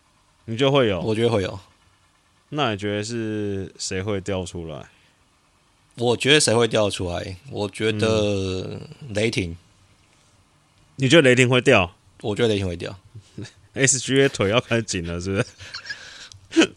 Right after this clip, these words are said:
Speaker 2: <laughs> 没有，这个考虑就两个人、两支球队嘛，一个就是鹈鹕跟个雷霆嘛。那鹈鹕是因为伤病的问题嘛。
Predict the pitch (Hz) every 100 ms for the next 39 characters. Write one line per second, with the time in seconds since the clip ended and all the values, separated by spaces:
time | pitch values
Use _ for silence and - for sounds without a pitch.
0 | _ - 254 277 339 320 196 - - 113
1 | 107 165 214 185 196 135 92 95 117 104
2 | 131 127 107 101 95 - 117 110 139 113
3 | 104 135 143 160 151 208 147 - 104 110
4 | 127 135 143 127 107 98 104 - 90 87
5 | 87 123 185 247 165 117 143 143 - 120
6 | 123 127 101 117 90 - - 104 - -